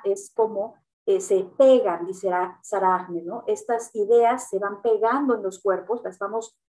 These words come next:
este, se van como adhiriendo y, eh, y lo, lo aprendimos a lo mejor de niños, hay una circulación de ideas en los medios de comunicación, y entonces eso moldea nuestra percepción de identidades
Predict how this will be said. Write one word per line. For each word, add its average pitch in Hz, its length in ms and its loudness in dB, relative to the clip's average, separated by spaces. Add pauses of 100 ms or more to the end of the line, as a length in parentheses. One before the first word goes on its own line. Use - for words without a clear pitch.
(160)
este, 180 920 -2
se - 140 -6
van 202 260 -4
como 202 420 -4
adhiriendo 214 1040 -2 (500)
y, 240 460 -4
eh, 190 680 2 (100)
y 208 100 -6
lo, 196 300 6
lo 196 100 2
aprendimos 240 560 -4
a 226 40 0
lo 208 100 -2
mejor 190 340 -2
de 180 80 -8
niños, 226 840 0 (320)
hay 196 140 0
una 214 180 -4
circulación 190 760 -4
de 190 80 2
ideas 240 760 4
en 190 60 -12
los 180 140 -12
medios 202 220 -2
de 202 100 -6
comunicación, 185 680 -6 (200)
y 202 60 -10
entonces 214 280 -2
eso 233 260 0
moldea 208 720 4 (220)
nuestra 214 400 -6
percepción 196 540 -6
de 190 80 0
identidades 185 920 -2